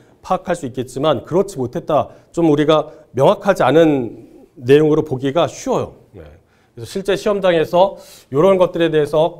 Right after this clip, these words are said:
구분을 잘한다는 게 생각보다는 어려운 일입니다. 그다음에 디귿번에 보시면 우체국 청년 미래 든든 통장은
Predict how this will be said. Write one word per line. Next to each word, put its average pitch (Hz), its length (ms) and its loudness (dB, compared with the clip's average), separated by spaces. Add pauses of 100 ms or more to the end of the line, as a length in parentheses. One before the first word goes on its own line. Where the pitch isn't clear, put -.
구분을 160 400 -6
잘한다는 139 680 -2
게 147 340 0
생각보다는 151 800 -2 (280)
어려운 147 300 -2
일입니다. 107 640 -4 (760)
그다음에 160 300 4
디귿번에 175 380 0
보시면 156 300 0
우체국 147 340 -4
청년 160 480 0
미래 147 260 0
든든 143 300 -6
통장은 123 540 -2